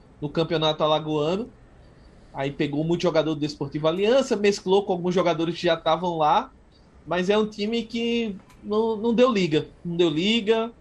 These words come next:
é, conseguiu uma vitória ali na segunda rodada, num jogo bem atípico contra o Bahia de Feira, um jogo caiu um dilúvio em Muricy,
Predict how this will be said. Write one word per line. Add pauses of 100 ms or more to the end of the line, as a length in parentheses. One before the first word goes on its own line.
(120)
é, (180)
conseguiu
uma
vitória
ali
na
segunda
rodada, (400)
num
jogo
bem
atípico
contra
o
Bahia
de
Feira,
um
jogo (280)
caiu
um
dilúvio
em
Muricy,